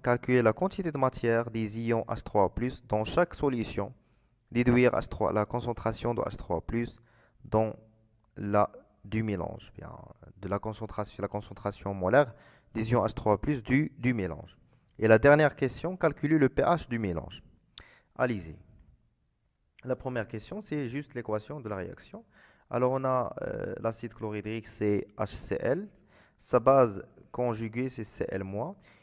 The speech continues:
Alors, l'acide H C L va réagir avec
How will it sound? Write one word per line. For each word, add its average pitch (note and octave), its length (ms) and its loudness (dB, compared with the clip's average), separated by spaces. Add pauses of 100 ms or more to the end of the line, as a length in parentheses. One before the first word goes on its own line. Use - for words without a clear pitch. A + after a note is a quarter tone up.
(200)
Alors, B2+ 420 2
l'acide D#3 460 -4 (420)
H A#2+ 80 -2
C - 340 -8
L G#3 440 -2
va A#2+ 140 -2
réagir C3 440 -2
avec A#2+ 320 -4